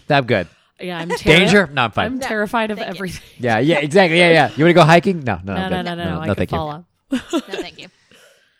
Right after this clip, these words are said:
Speaker 2: I used to love roller coasters, but in my adulthood, I'm becoming scared of even roller coasters. I'm just becoming <laughs> wimpier
Speaker 3: Oh, yeah.
Speaker 2: and wimpier
Speaker 3: I,
Speaker 2: as I get
Speaker 3: I,
Speaker 2: older.
Speaker 3: when I was younger, I think I was in eighth grade, I rode,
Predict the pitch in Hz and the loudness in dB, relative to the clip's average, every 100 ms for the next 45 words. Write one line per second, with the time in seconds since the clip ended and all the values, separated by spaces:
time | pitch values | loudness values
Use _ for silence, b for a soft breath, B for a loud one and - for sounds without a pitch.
0 | b b _ 196 240 - 320 202 190 190 | b b _ -8 -8 -8 -6 -4 -4 -4
1 | 185 196 190 175 156 165 156 170 165 160 | -4 -4 -4 -6 -6 -8 -8 -10 -10 -10
2 | 160 156 156 165 156 156 156 151 156 156 | -10 -10 -10 -10 -8 -8 -8 -10 -12 -10
3 | 160 - 156 156 151 - 156 156 151 160 | -12 -10 -10 -8 -12 -12 -10 -10 -12 -12
4 | 160 156 151 151 151 156 151 - 359 185 | -12 -10 -10 -10 -10 -10 -10 -10 -8 -6
5 | 190 208 240 - 190 196 196 190 185 202 | -6 -6 -8 -6 -4 -4 -6 -8 -6 -4
6 | 233 269 214 226 - 196 208 196 190 196 | -2 0 0 0 -2 -2 0 -2 -2 -2
7 | 196 185 175 156 180 180 170 254 285 285 | -4 -2 -2 -2 -2 -4 -4 -4 -4 -4
8 | 269 214 175 254 262 269 285 269 254 277 | -4 -4 -6 -8 -8 -8 -10 -10 -8 -6
9 | 320 330 330 - 262 269 269 247 214 226 | -8 -6 -10 -10 -12 -8 -8 -8 -10 -10
10 | 240 233 226 247 226 214 220 220 220 220 | -10 -10 -10 -10 -10 -10 -8 -8 -10 -12
11 | 233 | -14